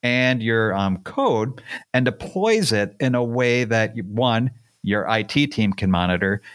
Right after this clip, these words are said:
and two, let's say, James, you want, the podcast app is a great, uh, great example. So we have the code for the podcast app, and then we have, like, Azure Kubernetes service, you have functions, you just have a whole bunch of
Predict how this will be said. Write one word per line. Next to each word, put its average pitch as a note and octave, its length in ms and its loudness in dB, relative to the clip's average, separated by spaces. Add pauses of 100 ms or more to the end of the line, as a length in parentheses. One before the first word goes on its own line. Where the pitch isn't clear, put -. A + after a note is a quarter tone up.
(160)
and G#2 260 0
two, D3 440 0 (300)
let's B2+ 160 0
say, B2 180 2
James, B2 420 0
you B2+ 140 0
want, C3 220 -2
the A#2 80 -4
podcast G#2 540 0
app E2 280 -2
is A2 160 -2
a A#2+ 60 0
great, A2 220 0
uh, F#2+ 160 0 (100)
great G#2+ 240 0
example. F2 460 0
So - 120 -4
we G2+ 120 2
have G#2 120 2
the F#2+ 80 -2
code B2 300 -2
for D3 80 -2
the B2+ 80 -4
podcast B2+ 560 -2
app, B2+ 220 -2 (260)
and A2+ 100 0
then A#2 120 2
we A2 100 2
have, G2+ 180 0
like, F2 300 -2
Azure F2+ 260 2
Kubernetes A2 580 -2
service, C3 440 0
you F2+ 120 0
have E2+ 140 -6
functions, C3+ 520 0
you C3+ 60 -8
just D3+ 140 0
have G2 120 0
a F2 60 -2
whole B2+ 380 -2
bunch G#2+ 260 -4
of - 140 -4